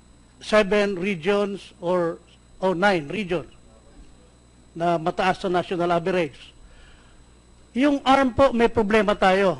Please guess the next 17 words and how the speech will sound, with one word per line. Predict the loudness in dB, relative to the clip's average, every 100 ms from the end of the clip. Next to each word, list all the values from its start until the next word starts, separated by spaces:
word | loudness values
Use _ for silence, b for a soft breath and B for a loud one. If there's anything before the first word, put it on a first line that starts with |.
| -6
Because | -4 -4 -4
if | -4
you | -4
take | -2 0 2
a |
look | 2 2 0
at | -2
this, | -2 -2 -4 -14
uh, | -10 -8 -8 -10 -2
arm | 0 0 -2
will | -4 -4
be | -2 0 -2 -8 -12
the | -8
most | -4 -4 -4 -8
peaceful, | -8 -6 -4 -4 -4 -8 -10
uh, | -8 -6
region | -6 -6 -4 -6 -6 -12